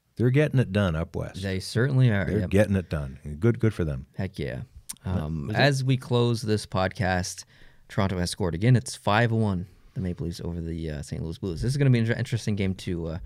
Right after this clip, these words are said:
Speaker 2: watch here in a few minutes once we end this. So, uh, thanks, guys, for listening. I really, really appreciate it. Hope you guys having a good weekend. Hope you're up to some good old hockey watching nonsense,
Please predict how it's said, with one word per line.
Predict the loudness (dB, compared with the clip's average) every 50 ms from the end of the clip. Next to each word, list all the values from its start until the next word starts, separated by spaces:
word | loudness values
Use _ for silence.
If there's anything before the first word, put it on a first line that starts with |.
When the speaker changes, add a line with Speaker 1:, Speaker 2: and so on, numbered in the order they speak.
| -8 -10 -10 -16 -20 -20 -20 -20 _ _ _ _ -2
Speaker 2:
watch | 0 0 0 -2 -4
here | -4 -4
in | -4
a | -4
few | -6 -6
minutes | -6 -6 -6 -6 -8
once | -8 -8 -8
we | -6 -4
end | -4 -4 -4 -6
this. | -8 -8
So, | -8 -8 -6 -6 -6 -8 -10 -16 -14 -8 -6
uh, | -4 -2 -2 -4
thanks, | 0 2 4 4 4 4 4
guys, | 2 2 2 2
for | 0 -2
listening. | -2 -2 0 0 0 0 0 0
I | -2 -6
really, | -6 -2 2 4 4 4 4
really | 4 2 0 -2
appreciate | -2 -4 -6 -6 -4 -4 -2 -2
it. | -2
Hope | -4 -4 -4 -4
you | -4
guys | -2 -2 -2 -2 -2
having | -2 -2 0
a | -2
good | -2 0 0
weekend. | 0 0 2 2 4 4 4 2 0 -2 -10 -20 -20 -20 -20 -20 -20 -20 -20 -20 -20 -20 -20 -10 _
Hope | 2 2 2 2 2
you're | 2 4 4 6 6 4 4 2 2
up | -2 -4 -4 -2
to | 0 0 0
some | 0 2 2 2 4 4 4 4 2 0 -2 -2
good | -2 0 2
old | 4 2 2 2
hockey | 2 2 0 0 0 0
watching | 2 2 0 2 2 4
nonsense, | 4 6 6 4 4 4 4 2 2 2 0 -6 -10 -12